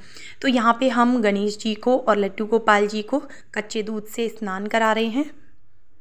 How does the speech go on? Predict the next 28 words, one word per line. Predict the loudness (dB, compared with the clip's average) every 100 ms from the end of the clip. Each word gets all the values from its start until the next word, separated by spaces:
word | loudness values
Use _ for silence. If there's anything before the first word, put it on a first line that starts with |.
| -16 -16 -16 -16 -16 -16 -12 -4
अच्छा, | -2 2
अब | 2 6 4
हम | 6 2
जान | 4 2 4
लेते | 4 4 4
हैं | 6
ये | 6
व्रत | 4 0 0
हमें | 0 0
किस | 0 2
दिन | 4 4
रखना | 2 2 2
है | 2 -2 -4 -16 0
और | 0 6
पारण | 8 8 6
का | 0 -2
समय | -2 -2 -2
क्या | -2 0
रहेगा। | 2 2 2 2 0 -4 -14 -4
तो | 2
दो | 4 4 2
हज़ार | 4 4 4
चौबीस | 2 -2 0 -2 -4 0
में | 0 2
वामन | 2 4 4
एकादशी | 2 2 0 0 -2 -4
का | 0 0
व्रत | 2 0 2